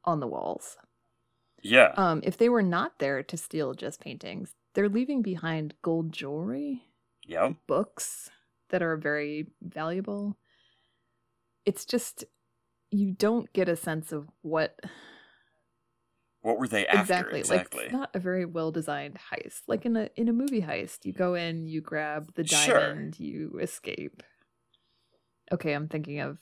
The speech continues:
Speaker 1: uh, Wallace and Gromit there, the penguin with the glove on his head. <laughs>
Speaker 2: Yeah. No, the penguin, that penguin had a plan,
Speaker 1: He
Speaker 2: man.
Speaker 1: had a plan.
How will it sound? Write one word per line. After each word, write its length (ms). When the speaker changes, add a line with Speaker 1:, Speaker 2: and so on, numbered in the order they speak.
Speaker 1:
uh, 320
Wallace 340
and 120
Gromit 360
there, 280
the 80
penguin 400
with 160
the 260
glove 200
on 100
his 140
head. 360
<laughs> 80
Speaker 2:
Yeah. 340
No, 200
the 80
penguin, 420
that 220
penguin 420
had 200
a 60
plan, 540
Speaker 1:
He 80
Speaker 2:
man. 60
Speaker 1:
had 160
a 60
plan. 500